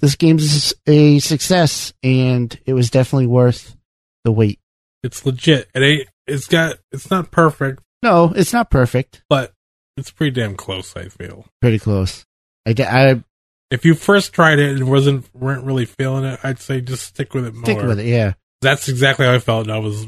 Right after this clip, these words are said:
Speaker 2: really kinda bummed out. I was like,
Speaker 1: Yeah, I'm like,
Speaker 2: "What?"
Speaker 1: "Nah."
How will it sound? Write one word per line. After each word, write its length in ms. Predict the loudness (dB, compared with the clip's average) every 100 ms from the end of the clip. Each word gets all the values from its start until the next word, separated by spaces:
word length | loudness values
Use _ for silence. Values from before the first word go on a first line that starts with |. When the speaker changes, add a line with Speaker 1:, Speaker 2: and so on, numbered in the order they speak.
| -12
Speaker 2:
really 440 | -4 -2 -2 -4 -6
kinda 280 | -6 -6 -6
bummed 380 | -6 -6 -4
out. 240 | -6 -6 -6
I 40 |
was 160 | -8 -6
like, 300 | -8 -8 -10 -2
Speaker 1:
Yeah, 280 | 0 2
I'm 80 | 2
like, 100 | 2 0
Speaker 2:
"What?" 60 | -2
Speaker 1:
"Nah." 560 | -2 -2 -2 -2 -4